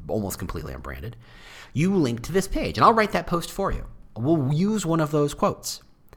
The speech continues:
And at the bottom of that page, we will see who applies. I guess.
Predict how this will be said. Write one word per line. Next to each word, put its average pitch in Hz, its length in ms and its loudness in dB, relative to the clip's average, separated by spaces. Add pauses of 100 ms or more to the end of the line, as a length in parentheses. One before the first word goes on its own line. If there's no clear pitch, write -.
And 127 120 2
at 127 60 2
the 131 80 4
bottom 127 340 8
of 226 80 4
that 254 160 0
page, - 460 -10 (560)
we 123 180 4
will 214 160 4
see 98 420 -4 (160)
who 95 160 -4
applies. - 500 -4 (880)
I 98 100 -8
guess. 143 560 0